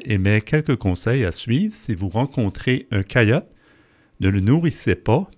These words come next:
et n'essayez pas de l'attirer avec quoi que ce soit.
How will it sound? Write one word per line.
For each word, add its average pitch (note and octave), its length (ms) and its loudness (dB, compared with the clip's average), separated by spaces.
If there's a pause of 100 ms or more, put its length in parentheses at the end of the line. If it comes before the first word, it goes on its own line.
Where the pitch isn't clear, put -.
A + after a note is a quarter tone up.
(100)
et G2 60 -2
n'essayez G2+ 480 0
pas D3 220 -2
de F2+ 140 -4
l'attirer G2 720 -2
avec G2 320 -2
quoi D3+ 220 -2
que - 120 -16
ce G2+ 140 -2
soit. F2+ 400 -2